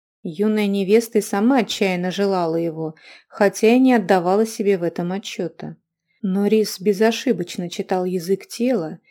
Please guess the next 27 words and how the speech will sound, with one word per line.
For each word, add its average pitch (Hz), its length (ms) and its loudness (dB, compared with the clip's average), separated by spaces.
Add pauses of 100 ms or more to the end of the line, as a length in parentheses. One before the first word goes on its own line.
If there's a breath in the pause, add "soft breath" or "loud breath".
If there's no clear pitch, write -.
(200 soft breath)
и 196 120 -4
теперь 226 340 2
ещё 226 300 -2
сильнее 240 560 2
ждал 196 360 -2
того 180 300 -2
дня, 180 400 -2
когда 170 380 -4
сможет 208 520 -2
рассказать 185 640 -4
и 175 40 -8
показать 185 600 -2
Елене, 185 540 -2 (460 soft breath)
насколько 254 600 0
упоительной 208 920 -2
и - 20 -14
прекрасна 190 680 -4
бывает 196 420 -4
страсть, - 720 -6
особенно, 170 800 -4 (100)
когда 196 360 2
её 226 200 4
питает 220 520 2
не 190 120 0
похоть, 247 540 -2
а 160 60 -6
любовь. 180 460 -4